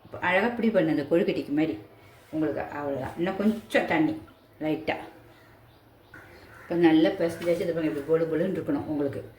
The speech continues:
சூப்பரா வந்துருச்சு, பார்த்தீங்களா? இந்த பக்குவத்துக்கு இருக்கணும். கையில நல்லா அப்படியே உதிர்த்து விட்டோம்னா உதிர்ந்துரும். இனிமே நமக்கு இது ஒரு த-, தட்டு வச்சிருவோம். உள்ள, அஹ், வேக வைக்கணும். அதுக்கு தண்ணி வச்சிருக்கேன். அதுக்குள்ள எப்படி வேக வைக்கணும்னு சொல்றேன்.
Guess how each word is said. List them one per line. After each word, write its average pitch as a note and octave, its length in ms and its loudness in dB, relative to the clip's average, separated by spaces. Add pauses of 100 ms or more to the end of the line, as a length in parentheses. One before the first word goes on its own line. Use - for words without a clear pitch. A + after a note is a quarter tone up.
(300)
சூப்பரா F3+ 360 0
வந்துருச்சு, D#3 340 0
பார்த்தீங்களா? D#3+ 380 -4 (260)
இந்த E3+ 260 0
பக்குவத்துக்கு F3 540 0
இருக்கணும். D#3+ 300 2
கையில F3 300 4
நல்லா D#3 360 4
அப்படியே E3+ 220 6
உதிர்த்து D#3 320 -2
விட்டோம்னா D#3+ 280 0
உதிர்ந்துரும். E3+ 480 0 (320)
இனிமே A#3+ 240 4
நமக்கு A3 360 2
இது G3+ 180 4
ஒரு E3+ 200 6
த-, - 220 -6 (100)
தட்டு F3 320 0
வச்சிருவோம். C#3+ 440 0 (380)
உள்ள, E3+ 220 4 (140)
அஹ், D#3 340 2
வேக F#3 220 8
வைக்கணும். G3+ 380 4
அதுக்கு F#3 280 0
தண்ணி F#3+ 280 2
வச்சிருக்கேன். D#3+ 400 0
அதுக்குள்ள D#3 240 0
எப்படி D#3+ 240 4
வேக D#3 180 6
வைக்கணும்னு D3 380 2
சொல்றேன். B2 340 -4